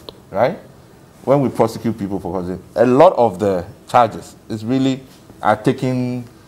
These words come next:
decisions without board approval, you know, all of that. We removed Charlotte Osei on procurement breaches. No personal gain was established. But, and it's for a reason, because the starting point of corrupt behavior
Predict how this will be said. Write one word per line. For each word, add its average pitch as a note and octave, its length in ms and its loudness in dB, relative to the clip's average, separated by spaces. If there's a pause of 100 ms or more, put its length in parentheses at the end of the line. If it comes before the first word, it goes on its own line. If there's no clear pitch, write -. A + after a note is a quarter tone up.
decisions A2+ 540 -4
without G2+ 260 2
board G2+ 240 0
approval, F2+ 600 -6 (320)
you G#2 160 -2
know, G2 120 0
all G#2+ 220 6
of F#2 100 -4
that. G2+ 180 -2
We A2+ 140 0
removed B2 380 0
Charlotte G2+ 300 2
Osei G2+ 440 -2 (200)
on F2+ 160 -8
procurement G2+ 440 -6
breaches. F2+ 380 -10 (500)
No B2 140 4
personal A#2+ 360 2
gain F#2+ 220 -2
was E2 140 -8
established. E2 560 -4 (800)
But, A3 240 6
and G3 180 2
it's G#3 120 2
for F#3+ 180 6
a F#3+ 40 4
reason, F3+ 380 0 (840)
because E3 680 2 (680)
the D3 200 6
starting A#3 500 0
point G#2+ 340 -2 (440)
of A#2+ 160 2
corrupt C#3 280 4
behavior G2 580 -2